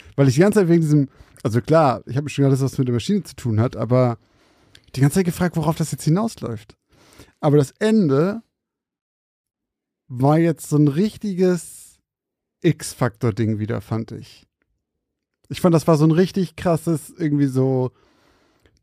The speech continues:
hm, was ist hier los? Irgendwas ist komisch und das. Und ganz am Ende ist dann plötzlich taucht so, ich, ich hab so in meinem Kopf gerade wie so eine Szene <laughs> aus X-Factor, das Unfassbare,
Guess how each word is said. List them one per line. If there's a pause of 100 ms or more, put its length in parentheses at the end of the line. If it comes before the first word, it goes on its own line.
(300)
hm,
was
ist
hier
los?
Irgendwas
ist
komisch
und
das.
Und
ganz
am
Ende
ist
dann
plötzlich
taucht
so, (300)
ich,
ich
hab
so
in
meinem
Kopf
gerade
wie
so
eine
Szene
<laughs>
aus
X-Factor,
das
Unfassbare,